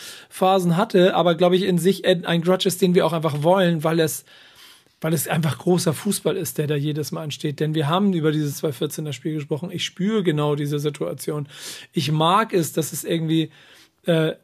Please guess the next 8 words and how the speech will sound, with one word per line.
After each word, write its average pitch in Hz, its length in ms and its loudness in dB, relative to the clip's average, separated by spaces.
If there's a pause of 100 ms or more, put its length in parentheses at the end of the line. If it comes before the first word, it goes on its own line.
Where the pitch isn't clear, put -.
(380)
egal 190 420 4
was 180 140 2
da 170 100 2
passiert, 185 460 2
ein 165 120 -2
großes 160 640 -2
Duell 196 500 2
ist. - 440 -8